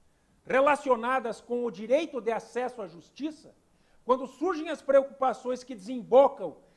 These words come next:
na questão da efetividade do processo, estão presentes as necessidades do consumidor dos serviços jurisdicionais, a necessidade de técnicas processuais capazes de outorgar efetividade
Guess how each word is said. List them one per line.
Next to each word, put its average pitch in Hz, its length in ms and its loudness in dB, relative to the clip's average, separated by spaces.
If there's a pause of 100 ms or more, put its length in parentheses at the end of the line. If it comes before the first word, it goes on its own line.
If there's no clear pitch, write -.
(120)
na 240 160 -2
questão 277 460 -4
da 254 160 0
efetividade 240 920 -6
do 202 100 -10
processo, 208 720 -10 (440)
estão 311 420 4
presentes 240 1000 -6 (420)
as 214 220 2
necessidades 269 1300 -6 (300)
do 269 140 0
consumidor 311 840 0
dos 240 180 -8
serviços 202 500 -12
jurisdicionais, 156 760 -16 (460)
a 180 100 -4
necessidade 277 1080 -4 (240)
de 240 140 -6
técnicas 277 720 2
processuais 240 600 -8
capazes 285 640 -2
de 220 100 -12
outorgar 262 600 0
efetividade 233 1000 -6